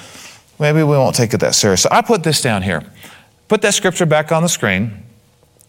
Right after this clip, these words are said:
Can anybody see life-saving, um, instructions here? How many know if some people aren't healed, they're gonna die young?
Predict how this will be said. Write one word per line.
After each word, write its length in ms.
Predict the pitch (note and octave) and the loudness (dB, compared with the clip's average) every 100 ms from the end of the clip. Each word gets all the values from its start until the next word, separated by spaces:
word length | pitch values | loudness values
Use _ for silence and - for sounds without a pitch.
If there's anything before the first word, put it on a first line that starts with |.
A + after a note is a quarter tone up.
| - | -8
Can 180 | - C#3 | -2 0
anybody 760 | D3+ F#3+ A3 E3+ F#3 F3 F3 - | 0 2 2 2 2 2 0 -2
see 840 | - - F#3+ F3+ A#2 G#2+ A2 G#2+ - - - | -4 0 2 2 2 2 0 -4 -14 -18 -4
life-saving, 1400 | A2+ C3+ D3 D#3 D3+ - - D#3+ C#3 C3+ C3+ C3 B2+ B2 - - _ _ _ _ _ _ _ _ _ _ _ _ _ _ _ - | 0 2 2 0 -4 -4 -2 2 2 2 0 0 -2 -4 -12 -20 _ _ _ _ _ _ _ _ _ _ _ _ _ _ _ -4
um, 480 | A2 G#2+ G2 F2+ E2+ - - - _ _ _ _ _ _ _ _ _ _ - | 0 2 2 0 -4 -12 -20 -20 _ _ _ _ _ _ _ _ _ _ -6
instructions 560 | C3 A#2+ D3 A#2+ G#2+ F#2 | 0 2 2 0 -2 -4
here? 220 | E2 - - _ _ _ - - - - _ _ _ _ _ _ _ - | -4 -8 -16 _ _ _ -20 -20 -20 -20 _ _ _ _ _ _ _ -4
How 100 | D#3 | 2
many 160 | F#3+ | 4
know 80 | F#3 | 4
if 60 | D#3+ | 2
some 240 | - F#3+ | 2 2
people 260 | F#3 F#3 D#3+ | 2 2 2
aren't 220 | D3 B2+ | 2 2
healed, 260 | E3+ D3 A#2+ | 2 2 2
they're 80 | |
gonna 180 | A#2 A#2+ | 0 0
die 220 | A2 A#2+ | 2 2
young? 420 | A2 G2+ E2 B1+ | 2 0 -2 -4